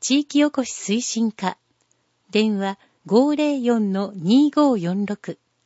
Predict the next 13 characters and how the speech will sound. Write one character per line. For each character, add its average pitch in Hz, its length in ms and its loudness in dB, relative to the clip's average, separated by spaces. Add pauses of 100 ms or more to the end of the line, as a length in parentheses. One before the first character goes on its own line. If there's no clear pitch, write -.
(240)
フ 226 120 -4
ァ 226 40 -2
ッ - 100 -12
ク - 100 -18
ス、 170 260 -12 (220)
五 262 240 4
四 285 340 2
一 - 240 -6
の 175 120 -2
三 247 280 -4
八 277 300 -4
三 202 320 -4
五。 190 320 -2